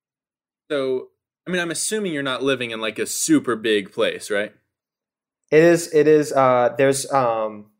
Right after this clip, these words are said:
Speaker 2: basically three rooms. There's, I have a living room, a kitchen, and my bedroom.
Speaker 1: Right. So a classic apartment, classic one bedroom.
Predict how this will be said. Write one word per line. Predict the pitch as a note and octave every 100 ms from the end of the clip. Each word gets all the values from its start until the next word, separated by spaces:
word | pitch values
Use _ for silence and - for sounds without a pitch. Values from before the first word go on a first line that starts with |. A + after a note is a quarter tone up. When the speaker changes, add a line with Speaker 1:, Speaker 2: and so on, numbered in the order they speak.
| _
Speaker 2:
basically | C#3+ C3+ C3+ B2+
three | A2+ B2+ A#2
rooms. | G#2+ G2+ G2 - _ _ _ _ _
There's, | C3
I | C3+
have | B2
a |
living | B2+ D3 D#3+
room, | D3+ D3
a | C3+ A#2+ A2+ - -
kitchen, | B2+ C#3+ C3 C3 -
and | A2+ G#2+
my | G#2
bedroom. | G#2 G2 G2 - _ _ _ _ _
Speaker 1:
Right. | - E2+ -
So | A#2+
a |
classic | A2+ D3+ C#3+ C#3
apartment, | B2 G#2+ G2+ F#2 F#2
classic | - - -
one | - G#2+
bedroom. | G2 F#2+ F#2